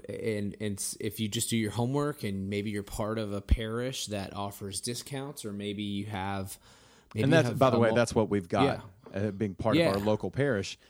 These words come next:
Speaker 2: it makes it, uh, reasonable for us to send
Speaker 1: Yeah,
Speaker 2: our
Speaker 1: it
Speaker 2: kids
Speaker 1: work-
Speaker 2: there. Otherwise, it would be closer to college <laughs> tuition level, you know, something that we
Speaker 1: Yeah.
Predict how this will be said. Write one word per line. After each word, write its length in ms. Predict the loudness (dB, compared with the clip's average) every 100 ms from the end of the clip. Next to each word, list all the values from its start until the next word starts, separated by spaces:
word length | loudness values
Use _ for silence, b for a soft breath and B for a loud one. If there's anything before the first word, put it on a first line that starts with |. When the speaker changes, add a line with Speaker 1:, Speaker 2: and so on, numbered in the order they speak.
| -4
Speaker 2:
it 100 | -2
makes 280 | -2 -2
it, 140 | -4 -4 -8
uh, 220 | -8 -6 -6 -8
reasonable 680 | -6 -2 0 0 -2 -4 -6 _
for 140 | -2 -2
us 80 | 2
to 80 |
send 180 | 2 4
Speaker 1:
Yeah, 40 | 4
Speaker 2:
our 60 |
Speaker 1:
it 20 | 4
Speaker 2:
kids 100 | 4
Speaker 1:
work- 120 | 2
Speaker 2:
there. 160 | 2
Otherwise, 420 | 2 4 4 2 0
it 80 |
would 300 | -2 -2 -2
be 320 | -4 -4 -4 -8 b b -4
closer 320 | 0 0 0
to 120 | -4
college 400 | -2 0 0 -2
<laughs> 20 |
tuition 440 | 0 2 4 4 2
level, 260 | 2 2 2
you 80 | 0
know, 100 | 0
something 300 | -2 -2 -2
that 100 | -2
we 120 |
Speaker 1:
Yeah. 60 | -2